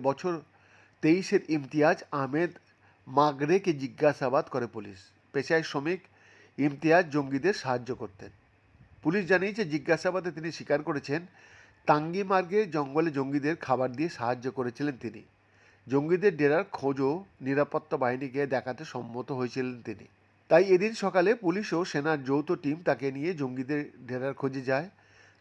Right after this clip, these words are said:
তখনই নিরাপত্তা বাহিনীর নজর এড়িয়ে নদীতে ঝাঁপ দিয়ে পালানোর চেষ্টা করে ইমতিয়াজ, কিন্তু নদীর প্রচণ্ড স্রোতে ভেসে যান তিনি। সেই ছবি ড্রোন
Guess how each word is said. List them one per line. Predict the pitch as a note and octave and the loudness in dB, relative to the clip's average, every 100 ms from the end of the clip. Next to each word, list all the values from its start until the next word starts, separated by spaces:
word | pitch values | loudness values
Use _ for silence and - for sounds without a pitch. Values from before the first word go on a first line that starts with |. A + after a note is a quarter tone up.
| - | 0
তখনই | C3+ - G3+ G#3+ A#3+ | 2 2 0 0 0
নিরাপত্তা | F#3+ F3 F3 F#3 - G3 D#3 | 4 6 4 0 0 2 2
বাহিনীর | C#3 D#3+ E3+ C#3+ | 0 -2 -2 -2
নজর | C3+ D3+ B2 | 0 0 -2
এড়িয়ে | A2+ C#3+ D#3+ | -2 -2 -2
নদীতে | B2 B2+ D3 B2 | -2 -4 -6 -4
ঝাঁপ | A#2+ A#2 B2+ | -4 -4 -4
দিয়ে | E3 C#3+ | -2 2
পালানোর | A#2+ A#2 C#3 - | 0 -2 -8 -8
চেষ্টা | G#2+ A2 | -10 -8
করে | A2 C#3+ | -6 -4
ইমতিয়াজ, | A#2 G2 A2 G#2 - | -6 -8 -12 -10 -4
কিন্তু | D3 C#3+ A#3 - _ _ _ - - - | -4 -2 -4 -6 _ _ _ -20 -20 -6
নদীর | C3+ D3 G#3 - | -2 0 0 -2
প্রচণ্ড | E3 D#3 A3+ C4+ C#4+ A#3 | -6 0 0 0 -4 -2
স্রোতে | - G#3+ F3+ C#3 A#2+ | -2 0 0 0 -2
ভেসে | C3 C#3+ | -6 -2
যান | C#3+ C3 | -2 0
তিনি। | C#3+ F3+ A#3 _ _ _ _ | -6 -6 -10 _ _ _ _
সেই | - E3 F#3 | -4 0 0
ছবি | F#3+ F#3 G#3+ D3 | 0 -2 -4 -4
ড্রোন | C#3+ | -4